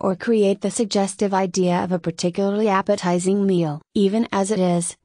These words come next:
though you are not really hungry, the thought of such a meal will make your mouth water. Again, you may readily imagine the effect produced upon you,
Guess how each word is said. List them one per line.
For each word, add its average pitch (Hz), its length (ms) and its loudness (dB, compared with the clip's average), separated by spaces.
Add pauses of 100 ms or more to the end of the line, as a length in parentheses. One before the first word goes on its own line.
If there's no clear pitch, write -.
(140)
though 233 100 4
you 262 260 4
are 220 200 2
not 190 260 0
really 226 320 2
hungry, 170 560 0 (220)
the 208 120 4
thought 196 300 2
of 190 100 -4
such 190 300 -2
a - 80 -2
meal 190 320 4
will 175 160 2
make 170 300 0
your 233 100 2
mouth 175 380 2
water. 175 400 -2 (160)
Again, 180 520 2 (280)
you 202 160 2
may 220 160 2
readily 196 420 2
imagine 180 540 2
the 170 100 2
effect 175 480 -2
produced 202 460 2
upon 196 400 0
you, 156 300 0